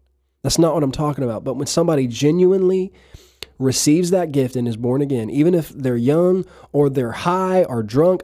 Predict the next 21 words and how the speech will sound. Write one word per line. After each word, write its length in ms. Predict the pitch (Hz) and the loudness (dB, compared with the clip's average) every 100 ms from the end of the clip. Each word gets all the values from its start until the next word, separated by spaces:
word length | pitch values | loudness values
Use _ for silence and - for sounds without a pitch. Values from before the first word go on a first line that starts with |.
| - | -2
I 160 | 196 | 2
don't 240 | 247 240 180 | 4 2 0
care. 420 | 202 247 - - _ _ _ | -2 -2 -2 -10 _ _ _
If 200 | 156 147 | -2 2
it 120 | 143 | 0
was 160 | 151 139 | 0 -4
from 360 | - 175 202 208 | 0 0 2 2
their 160 | 202 | 0
heart, 460 | 190 202 180 - - _ _ _ _ _ _ _ - | 0 0 -2 -4 -14 _ _ _ _ _ _ _ -10
it 120 | 127 | -10
counted. 460 | 127 123 110 95 87 _ _ _ _ _ _ _ _ _ _ _ _ _ _ - - _ _ - | -6 -8 -8 -12 -18 _ _ _ _ _ _ _ _ _ _ _ _ _ _ -20 -20 _ _ -2
And 140 | 151 | 0
he, 380 | 143 220 277 - _ | 2 0 0 -4 _
you 140 | - 175 | 0 2
know, 200 | 202 202 | 2 -2
he 380 | - 214 277 277 - _ _ - | -4 0 0 -2 -8 _ _ -2
responded 560 | 185 196 - 277 240 | 0 0 -2 -2 -2
to 80 | 190 | -2
this 140 | 185 - | -2 -4
altar 260 | 269 247 | -8 -10
call. 300 | 185 - - | -12 -12 -16